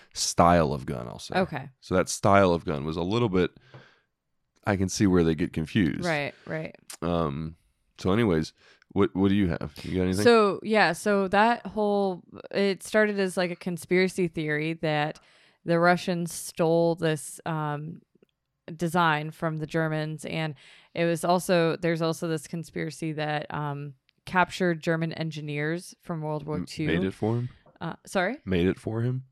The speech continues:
Speaker 2: Yes.
Speaker 1: Yeah.
Speaker 2: Yes. Um, and that all kinda comes from, you, you can look at, you know, Americans literally did that.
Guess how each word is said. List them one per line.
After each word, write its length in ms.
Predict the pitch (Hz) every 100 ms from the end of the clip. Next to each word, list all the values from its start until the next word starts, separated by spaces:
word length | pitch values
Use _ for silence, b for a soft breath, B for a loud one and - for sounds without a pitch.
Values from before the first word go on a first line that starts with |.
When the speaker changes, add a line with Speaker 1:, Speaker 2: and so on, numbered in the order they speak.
| _ -
Speaker 2:
Yes. 460 | 196 - - - _ -
Speaker 1:
Yeah. 100 | 151
Speaker 2:
Yes. 340 | 170 - - - b b b -
Um, 560 | 180 180 170 165 165 -
and 160 | 190 214
that 160 | 247
all 160 | 240 208
kinda 280 | 208 208 180
comes 400 | 190 180 185 -
from, 520 | - 165 160 156 156
you, 180 | - 165
you 160 | - 170
can 180 | 180 170
look 160 | 160 160
at, 280 | 147 147 _
you 120 | - 151
know, 240 | 143 - -
Americans 720 | 156 175 185 - 160 143 - - - -
literally 640 | 156 156 160 147 139 139 131 -
did 220 | 139 135
that. 240 | - -